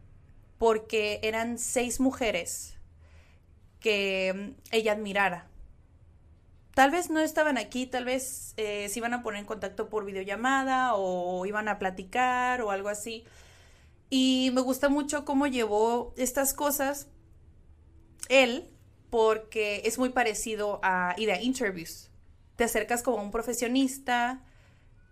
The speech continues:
y le preguntas cosas.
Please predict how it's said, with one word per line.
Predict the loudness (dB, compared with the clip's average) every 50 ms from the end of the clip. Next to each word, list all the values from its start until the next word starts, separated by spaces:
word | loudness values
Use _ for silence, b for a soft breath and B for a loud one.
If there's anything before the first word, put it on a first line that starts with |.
| -20 -20 -12
y | -10 -10 -8 -8 -8 -8 -8 -8 -6 -6 -8 -8 -10 -12 -16 -20 -20 -20 -20 -20 -20 -20 -20 -20 -20 -20 _ -20 -20 -20 -12 -4
le | -2 0
preguntas | 2 2 2 0 -2 -6 -8
cosas. | -8 -12 -18 -20 -20 -20